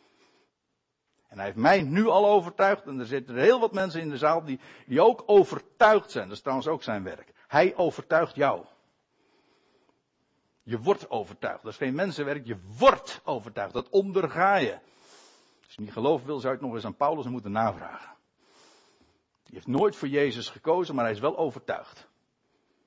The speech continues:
Geworden. Hm? Geworden. Goed. Heer van allen. We weten dus, hij, Jezus is Heer. Dat wil zeggen, de eigenaar. Dat is hij sinds en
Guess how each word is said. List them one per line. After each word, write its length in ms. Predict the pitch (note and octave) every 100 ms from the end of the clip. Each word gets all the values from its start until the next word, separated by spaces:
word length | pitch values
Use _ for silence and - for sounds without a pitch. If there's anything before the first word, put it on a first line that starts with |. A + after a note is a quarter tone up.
| _ _ _ _
Geworden. 600 | _ - F#2+ A2 - - - _
Hm? 140 | - G3+ - _ _ _ _
Geworden. 480 | _ - E2 - - _ - - - _ _ _ _ _ _ _ _ _ _ _ _ _ _ _ _ _ _ _ _ _ _ - - - _ _
Goed. 340 | - D3 - - _ _ _ _ -
Heer 600 | G#2+ G#3 C4 D4 C#4+ -
van 360 | - - C4
allen. 260 | B3 F#3+ B2
We 60 | D3+
weten 300 | A#3 B3 A3
dus, 140 | G3
hij, 380 | D3+ G3+ F#3 C#3
Jezus 500 | A#2 C#3 A2+ G#2+ -
is 260 | A3+ G#3+ -
Heer. 300 | B2+ E3 B3
Dat 100 | A3+
wil 80 |
zeggen, 260 | C#3+ B2 G#2
de 60 | A#2
eigenaar. 800 | D3 A3 G#3+ G#3 A#3 A#3 - -
Dat 180 | C#3+ D3
is 200 | B3 -
hij 280 | D3 C#3+ G2
sinds 640 | - - G3 C4+ D#3 -
en 200 | - C#3